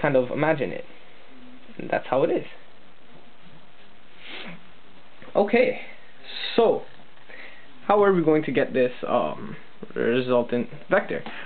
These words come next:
Well, as you can see here, there's a nice little right triangle, and we know with right triangles we can use Pythagorean's theorem. So let's do that right now. I lost my red marker,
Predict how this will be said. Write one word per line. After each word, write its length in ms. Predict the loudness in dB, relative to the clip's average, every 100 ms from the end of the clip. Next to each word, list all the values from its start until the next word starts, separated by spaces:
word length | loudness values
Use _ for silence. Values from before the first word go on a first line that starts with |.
| 2
Well, 120 | 4
as 60 | 6
you 80 |
can 160 | 4 4 6
see 100 | 6
here, 280 | 6 6 4
there's 140 | 2
a 60 | 2
nice 440 | 2 4 2 2
little 460 | 0 2 4 4 2 -2
right 340 | 0 4 4 2 -6 0
triangle, 540 | 2 4 4 4 4 -4 -12 -12 -10 -12 -10 -10 -10 -12 -12 -12 -10 0
and 300 | 2 2 2
we 100 | 4
know 200 | 6 6
with 260 | 4 2
right 180 | 2 2
triangles 560 | 2 0 2 2 2 0 -4
we 80 | -2
can 200 | 0 0
use 320 | 2 2 0 0
Pythagorean's 540 | -2 0 0 0 -2 -4 0
theorem. 300 | 2 0 -6 -10 -10 -10 -10 -10 -10 -10 -12 -12 -12 -10 -10 -4
So 80 | -2
let's 100 | 0
do 100 | 0
that 160 | 0 0
right 120 | 0
now. 260 | 2 0 -2 -10 -12 -12 -10 -10 -8 -4 -2 -2 -6 -10 -10 -10 -12 -12 -12 -8 -6 -6 -4 -4 -2 -4 -4 -2
I 40 |
lost 240 | -2 0
my 120 | 2 4
red 180 | 4
marker, 400 | 2 0 2 2